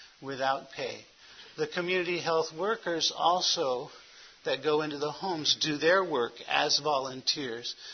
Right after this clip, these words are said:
without pay. And so, um, th-, these women are women who are going into the homes and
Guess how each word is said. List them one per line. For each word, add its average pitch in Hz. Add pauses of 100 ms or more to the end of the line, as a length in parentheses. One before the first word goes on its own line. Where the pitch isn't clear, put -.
(240)
without 135
pay. 123
And 139
so, 147 (580)
um, 127 (640)
th-, -
these 180
women 180 (260)
are 147
women 151
who 147 (400)
are 143
going 156
into 151
the 135
homes 127 (460)
and 135